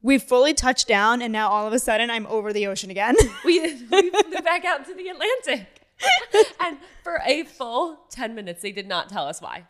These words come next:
Speaker 1: And was, 'cause I would be the one that's, that would stand up and be like, "Can someone tell me what the fuck is going on?"
Speaker 2: A, a woman finally stood up and yelled, like, literally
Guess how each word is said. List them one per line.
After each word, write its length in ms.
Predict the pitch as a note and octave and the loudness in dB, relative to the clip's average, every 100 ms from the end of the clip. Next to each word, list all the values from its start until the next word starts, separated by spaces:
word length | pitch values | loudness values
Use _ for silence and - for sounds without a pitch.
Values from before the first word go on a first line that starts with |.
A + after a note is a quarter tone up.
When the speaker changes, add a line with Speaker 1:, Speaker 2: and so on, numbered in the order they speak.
| _ - | _ 2
Speaker 1:
And 240 | C#4+ B3+ | 2 2
was, 160 | D4+ A#3 B3 | -2 -4 -10
'cause 120 | D#4 B3+ | -8 0
I 140 | B3 C#4 | 6 8
would 140 | C5 | 8
be 80 | D#4+ | 6
the 80 | B3 | -2
one 120 | A#3+ | -4
that's, 300 | G#3+ - - - | -4 -8 -10 -4
that 200 | G#3+ G#3+ | 2 2
would 120 | G#3+ | 0
stand 240 | - A3 G#3+ | -2 -2 -2
up 80 | G3+ | -4
and 80 | |
be 100 | G#3+ | -4
like, 200 | G#3+ G3+ | -4 -6
"Can 140 | A#3+ A#3 | -6 -4
someone 420 | - G#3 G#3 A#4 | -4 -6 -8 -12
tell 160 | - A#3+ | -8 -10
me 60 | |
what 100 | G#3+ G#3+ | -10 -16
the 60 | |
fuck 220 | E3 F#3 | -16 -16
is 100 | G3 | -14
going 220 | G3+ F#3+ F3+ | -14 -14 -12
on?" 320 | - G#3+ A#3 | -4 -4 -4
Speaker 2:
A, 40 | |
a 40 | G#3 | -8
woman 260 | G#3+ G3 | -8 -10
finally 300 | G3 F3 E3+ D#3+ | -10 -12 -10 -12
stood 220 | - F3 | -10 -10
up 120 | E3 | -10
and 120 | E3 | -10
yelled, 200 | E3 E3+ D#3 | -8 -8 -10
like, 180 | C3+ - | -16 -14
literally 560 | F3 G#3+ F#3+ D#3+ D#3 | -4 -4 -4 -8 -12